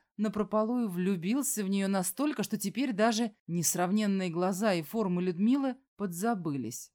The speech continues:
Казалось ему завуалированным поцелуем. Вот так, кстати, некоторые люди становятся мазохистами.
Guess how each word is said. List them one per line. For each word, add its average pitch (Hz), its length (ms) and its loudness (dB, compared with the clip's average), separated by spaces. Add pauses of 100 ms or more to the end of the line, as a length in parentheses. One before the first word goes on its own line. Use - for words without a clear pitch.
(140)
Казалось 233 760 6
ему 247 500 4
завуалированным 220 1400 4
поцелуем. 202 920 -2
Вот 185 340 0
так, 220 280 0
кстати, - 500 -4
некоторые 175 560 -2
люди 196 260 -2
становятся 165 680 -4
мазохистами. 160 920 -6